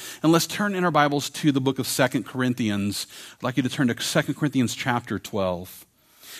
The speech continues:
And as you make your way to the twelfth chapter of Second Corinthians, I just want to take a moment to point out that Paul was clearly a prayerful man. And as a prayerful man, Paul was used by God. God used him to cast demons out of those who were possessed.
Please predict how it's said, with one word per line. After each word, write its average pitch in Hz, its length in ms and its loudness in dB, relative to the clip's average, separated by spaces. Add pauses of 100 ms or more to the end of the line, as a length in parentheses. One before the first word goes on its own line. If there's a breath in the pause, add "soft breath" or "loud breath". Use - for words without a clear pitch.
And 208 80 6
as 180 80 6
you 202 60 6
make 233 180 4
your 208 100 8
way 175 120 6
to 165 80 6
the 147 80 4
twelfth 165 340 2
chapter 160 380 4
of 135 60 0
Second 151 280 4
Corinthians, 147 560 4
I 151 80 4
just 165 140 0
want 170 180 2
to 180 60 4
take 160 80 2
a 156 40 2
moment 147 260 4
to - 60 -4
point 147 360 2
out 139 200 6
that 139 100 0
Paul 135 520 4 (300 loud breath)
was 127 160 0
clearly 139 440 4
a 117 80 4
prayerful 127 600 0
man. 113 460 0 (1080)
And 135 100 2
as 143 120 4
a 147 60 0
prayerful 147 480 2
man, 143 520 6 (360 soft breath)
Paul 143 240 4
was 131 180 4
used 135 260 4
by 131 220 4
God. 127 480 4
God 131 240 4
used 135 240 4
him 131 140 6
to 113 60 0
cast 131 380 0
demons 127 460 4
out 123 140 6
of 120 100 -2
those 123 240 2
who 139 80 0
were 120 140 2
possessed. 117 760 -2